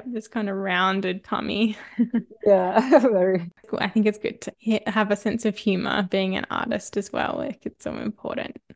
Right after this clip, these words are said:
Speaker 2: Oh, yeah, no, definitely. <laughs> That's, I think it's very important.
Speaker 1: Yeah, yeah, 'cause there are days where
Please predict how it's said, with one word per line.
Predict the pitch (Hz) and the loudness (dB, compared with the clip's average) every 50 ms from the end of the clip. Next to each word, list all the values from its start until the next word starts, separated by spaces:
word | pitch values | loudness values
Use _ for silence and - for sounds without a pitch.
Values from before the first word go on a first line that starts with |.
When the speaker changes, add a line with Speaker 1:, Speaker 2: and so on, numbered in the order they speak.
| _ _ | _ _
Speaker 2:
Oh, | - 165 156 | 0 2 4
yeah, | 160 165 160 156 156 | 4 2 2 0 0
no, | 156 156 151 | 0 0 -2
definitely. | 147 151 156 - - 180 170 180 175 - - 180 - - 180 | 0 -2 -4 -4 -4 -4 -4 -2 -2 0 0 0 2 2 4
<laughs> | 190 | 6
That's, | 196 170 165 - - - - _ - | 6 6 6 2 -4 -20 -10 _ -2
I | 165 | -2
think | 160 - 180 160 - | 0 2 0 0 -2
it's | 165 160 - | -2 -2 2
very | 170 160 160 | 4 4 4
important. | 160 160 - 170 165 175 175 175 - _ | 4 2 -2 -4 -4 -4 -6 -6 -10 _
Speaker 1:
Yeah, | - - - - 190 - _ - | -12 -10 -10 -10 -12 -12 _ -6
yeah, | 214 196 175 - 214 | -4 -4 -4 -4 -6
'cause | 208 - 208 190 | -8 -8 -8 -6
there | 214 202 196 | -2 0 0
are | 185 180 | 0 0
days | 180 - 185 190 180 190 - - | 0 0 -2 -2 -2 -2 -4 -4
where | 185 - | -4 -4